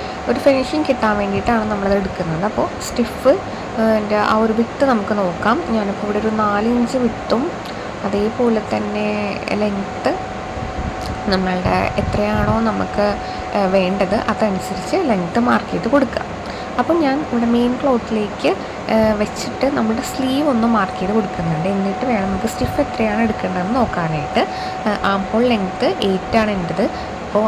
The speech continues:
അതേപോലെ തന്നെ ഞാനിവിടെ ഒരു മൂന്നാല് മാർക്ക് ചെയ്ത് കൊടുത്തിട്ടുണ്ട്. കാരണം നമുക്ക് ഞാനിവിടെ പ്ലീറ്റ് ഇട്ട് കൊടുക്കും, പഫ് സ്ലീവ് അല്ലേ. അപ്പോൾ അതനുസരിച്ച് നമ്മൾ പ്ലീറ്റ് ഇട്ട് കൊടുക്കാൻ വേണ്ടിയിട്ട് നോർമൽ നമ്മളുടെ എട്ട് ഇഞ്ച് തന്നെ നമുക്ക് മാർക്ക് ചെയ്തെടുക്കാം. Then ആ ഒരു തയ്യൽ തുമ്പ്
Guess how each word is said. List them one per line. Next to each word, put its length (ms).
അതേപോലെ 560
തന്നെ 180
ഞാനിവിടെ 260
ഒരു 120
മൂന്നാല് 460
മാർക്ക് 260
ചെയ്ത് 220
കൊടുത്തിട്ടുണ്ട്. 580
കാരണം 300
നമുക്ക് 260
ഞാനിവിടെ 420
പ്ലീറ്റ് 320
ഇട്ട് 100
കൊടുക്കും, 260
പഫ് 200
സ്ലീവ് 280
അല്ലേ. 220
അപ്പോൾ 200
അതനുസരിച്ച് 580
നമ്മൾ 160
പ്ലീറ്റ് 280
ഇട്ട് 160
കൊടുക്കാൻ 400
വേണ്ടിയിട്ട് 400
നോർമൽ 400
നമ്മളുടെ 340
എട്ട് 240
ഇഞ്ച് 260
തന്നെ 160
നമുക്ക് 220
മാർക്ക് 300
ചെയ്തെടുക്കാം. 480
Then 180
ആ 20
ഒരു 160
തയ്യൽ 280
തുമ്പ് 320